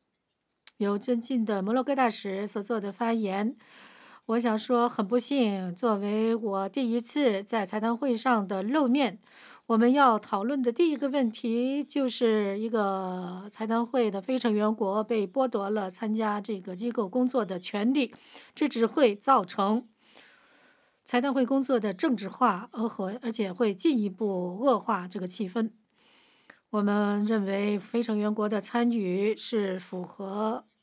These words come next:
多年来的做法，这个立场也建立在我们的一个坚定的信念上。财谈会是一个技术性的机构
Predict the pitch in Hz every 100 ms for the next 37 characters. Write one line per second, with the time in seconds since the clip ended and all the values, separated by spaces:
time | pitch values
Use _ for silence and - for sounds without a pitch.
0 | _ _ - 254 226 208 196 208 - 285
1 | 185 - 175 180 214 269 220 247 196 -
2 | 180 185 202 262 196 196 190 190 254 233
3 | 226 233 196 185 185 190 202 202 190 190
4 | 220 208 202 185 277 277 254 202 202 277
5 | 226 185 220 202 _ - - - - -
6 | - 277 285 330 277 277 240 220 247 214
7 | 320 302 254 - 214 180 180 190 180 214
8 | 269 262 226 185 202